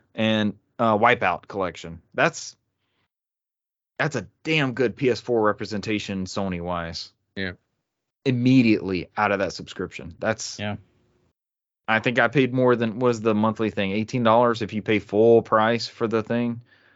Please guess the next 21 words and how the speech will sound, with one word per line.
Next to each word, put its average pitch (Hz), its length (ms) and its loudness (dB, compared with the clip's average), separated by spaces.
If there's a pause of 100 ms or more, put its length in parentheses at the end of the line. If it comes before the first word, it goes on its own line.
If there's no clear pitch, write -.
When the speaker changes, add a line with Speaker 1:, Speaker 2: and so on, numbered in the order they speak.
(340)
Speaker 1:
I 107 160 4
paid 107 420 2 (120)
a 113 120 2
lot 107 300 6
more 104 220 0
than 98 140 -4
that 101 220 -2
for 107 200 2
a 92 80 4
lot 104 200 4
more 104 180 2
of 95 60 0
those 107 160 0
<laughs> 110 120 -2
games 123 300 -8
than 170 260 -2
eighteen 180 360 0
dollars. 143 580 0 (920)
So 98 440 6
it's 120 180 -4
a 107 120 -2